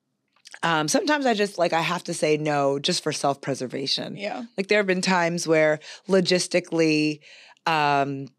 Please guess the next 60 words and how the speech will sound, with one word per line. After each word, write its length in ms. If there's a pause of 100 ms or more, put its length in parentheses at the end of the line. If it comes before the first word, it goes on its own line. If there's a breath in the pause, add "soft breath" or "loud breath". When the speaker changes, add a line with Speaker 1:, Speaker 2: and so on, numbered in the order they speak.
(340)
Speaker 1:
I 160
have 140
had 680 (380 loud breath)
my 140
kids 380
get 120
off 260
the 60
bus. 440
They 280
get 120
off 180
the 80
bus 300
at 80
certain 320
times 260
within 240
thirty 280
minutes 340
of 120
each 200
other. 340 (340 loud breath)
And 240
then 340 (260 loud breath)
I 120
gotta 200
get 140
'em 100
dressed 280
to 60
go 120
to 80
soccer. 440
One's 240
gotta 220
be 160
at 60
a 40
soccer 320
field 280
at 120
five 260
thirty. 300
Other 140
one's 160
gotta 180
be 80
at 60
a 60
soccer 280
field 500
an 120
hour 240
and 80
a 40
half 280
later. 340
And 160
then, 300